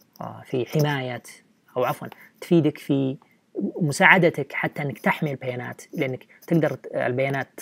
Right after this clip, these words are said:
تخليها private، آه، ولكن طبعا لو خليتها private راح تقع في مشكلة ما لم يكن عندك set و get. إذا تض-، تخليها private وبعد كذا تستخدم الset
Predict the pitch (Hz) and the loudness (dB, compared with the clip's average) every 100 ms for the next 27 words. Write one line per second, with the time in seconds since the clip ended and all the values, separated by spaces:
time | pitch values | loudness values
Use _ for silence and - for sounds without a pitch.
0 | - - 139 127 113 113 - _ _ _ | -16 -4 0 0 0 -6 -8 _ _ _
1 | - - - 143 147 196 208 - _ _ | -20 -10 -2 0 2 0 -2 -16 _ _
2 | - - _ - 135 113 113 113 113 113 | -20 -20 _ -14 -12 -12 -12 -14 -16 -16
3 | 110 113 - - - - - 143 131 135 | -18 -18 -20 -20 -20 -4 0 0 -2 -4
4 | 117 110 120 - 147 143 127 127 117 - | -4 -4 -2 0 0 -2 -2 -2 -2 -6
5 | - 131 - - 151 170 - - 151 151 | -6 -4 -4 -4 -2 -2 -2 -4 -4 -4
6 | _ _ _ _ _ 156 175 160 143 135 | _ _ _ _ _ 4 6 4 2 -2
7 | - 127 120 113 - 123 - - - - | -6 -6 -6 -8 -8 -10 -6 -6 -8 -12
8 | - _ _ _ _ - 131 127 135 - | -20 _ _ _ _ -6 -4 -4 -4 -6
9 | - 135 123 - - 180 190 - 139 151 | -6 -4 -4 0 2 2 0 -2 -2 -2
10 | 135 - 214 185 151 156 | -4 -2 -2 -2 -4 -4